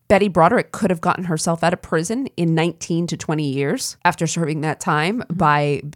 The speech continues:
Speaker 1: being, showing remorse.
Speaker 2: Mm-hmm.
Speaker 1: And, you know, I think that also might have been fair if she truly was remorseful,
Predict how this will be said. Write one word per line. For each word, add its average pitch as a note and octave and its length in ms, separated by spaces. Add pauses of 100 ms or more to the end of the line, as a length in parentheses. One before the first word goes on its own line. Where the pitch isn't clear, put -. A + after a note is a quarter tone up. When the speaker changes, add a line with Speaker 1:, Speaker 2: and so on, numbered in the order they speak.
(160)
Speaker 1:
being, D#3 320
showing D3 360
remorse. F3 600
Speaker 2:
Mm-hmm. E3+ 120
Speaker 1:
And, E3 360 (300)
you A3 80
know, G3+ 80
I F#3+ 100
think B3+ 160
that A#3+ 100
also F#3+ 400
might D#3+ 320
have E3+ 160
been D3+ 160
fair D3+ 500
if - 140
she E3+ 120
truly E3 280
was D3 260
remorseful, D3+ 600